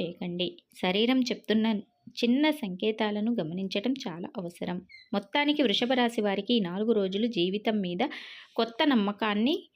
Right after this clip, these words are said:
కలిగించే రోజులు. పెద్ద మార్పులు ఒక్కసారిగా కనిపించకపోయినా భవిష్యత్తులో మీకు చాలా మంచి ఫలితాలను ఇచ్చే మార్గం ఈ సమయంలో ప్రారంభం అవుతుంది. ఓపికగా, నమ్మకంతో మీ దారిలో మీరు ముందుకు సాగితే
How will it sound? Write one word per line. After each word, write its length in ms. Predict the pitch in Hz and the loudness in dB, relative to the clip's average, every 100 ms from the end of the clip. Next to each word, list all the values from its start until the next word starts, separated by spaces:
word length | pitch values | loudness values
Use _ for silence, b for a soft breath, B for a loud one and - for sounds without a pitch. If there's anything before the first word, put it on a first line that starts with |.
| b _ | b _
కలిగించే 520 | 226 254 302 330 339 | 0 2 2 2 2
రోజులు. 460 | 311 170 175 180 170 - _ _ - | 2 0 0 -2 -4 -8 _ _ -4
పెద్ద 240 | 190 185 | -4 0
మార్పులు 540 | 240 214 175 180 240 247 | 2 2 0 -2 0 0
ఒక్కసారిగా 760 | - - 254 247 202 185 190 | -2 -4 -2 0 0 2 0
కనిపించకపోయినా 960 | 214 170 175 208 226 226 180 165 220 302 220 | -2 -4 -4 -4 -4 -4 -2 -2 -4 -6 0
భవిష్యత్తులో 580 | 214 247 254 269 262 262 | 2 2 2 0 2 4
మీకు 260 | 240 233 247 214 | 4 2 0 -4
చాలా 240 | 190 220 | -2 0
మంచి 320 | 233 196 247 | 0 0 -2
ఫలితాలను 640 | 240 185 175 202 202 214 240 | -2 -4 -4 -4 -2 -2 -2
ఇచ్చే 320 | 190 - 240 214 | -4 -6 -2 -2
మార్గం 540 | 170 180 185 247 330 B B B B B - | -4 -8 -2 -2 -2 B B B B B -2
ఈ 140 | 302 | 0
సమయంలో 500 | 330 247 226 277 302 | 2 2 4 6 4
ప్రారంభం 640 | 311 - 175 196 220 247 262 196 | 4 0 -2 0 0 0 0 -4
అవుతుంది. 480 | 170 - 180 180 - _ - | -6 -6 -8 -8 -12 _ 2
ఓపికగా, 760 | 202 202 240 233 226 214 269 320 _ _ _ | 2 2 -2 0 0 2 -2 -4 _ _ _
నమ్మకంతో 800 | 185 190 233 233 226 202 196 311 - - | -4 0 0 0 0 2 2 0 -2 0
మీ 120 | 262 | 2
దారిలో 500 | 233 170 180 226 262 | 2 0 0 4 6
మీరు 280 | 254 208 220 | 6 4 4
ముందుకు 440 | 311 220 190 247 277 | 4 2 2 2 0
సాగితే 600 | 180 175 185 196 349 | 0 -2 -2 0 -2